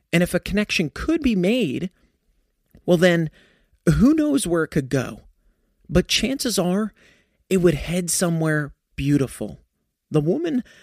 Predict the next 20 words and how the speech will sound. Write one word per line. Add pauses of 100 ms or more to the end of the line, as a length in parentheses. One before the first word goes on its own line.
(180)
I'm
dating
now, (280)
on
our
very
first
date, (460)
we
grabbed
breakfast. (1500)
And
we
both (960)
were
extremely
vulnerable
with
each
other,